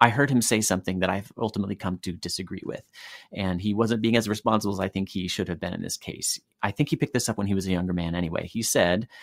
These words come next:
that in John twenty-one, when Jesus and Peter have this famous discussion, you know, "Do you love me? Well, then feed my sheep. Yes, I love you." Um, that Jesus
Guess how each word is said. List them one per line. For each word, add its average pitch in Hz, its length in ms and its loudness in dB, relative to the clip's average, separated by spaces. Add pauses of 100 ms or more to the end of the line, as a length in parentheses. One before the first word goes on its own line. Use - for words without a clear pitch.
(240)
that 113 140 2
in 110 80 6
John 127 200 8
twenty-one, 95 600 4
when 98 400 4
Jesus 120 360 0
and 120 100 2
Peter 101 300 0
have 98 160 -2
this - 140 -2
famous 101 280 0
discussion, 90 460 -2
you 87 60 2
know, 87 100 0
"Do 92 160 2
you 110 180 4
love 92 260 4
me? 90 360 2 (240)
Well, 92 120 0
then 90 120 -2
feed 92 240 -4
my 90 140 0
sheep. 82 420 -2
Yes, 98 280 2
I 92 100 2
love 85 260 0
you." 85 360 0 (360)
Um, 87 460 2 (240)
that 113 280 2 (300)
Jesus 135 520 6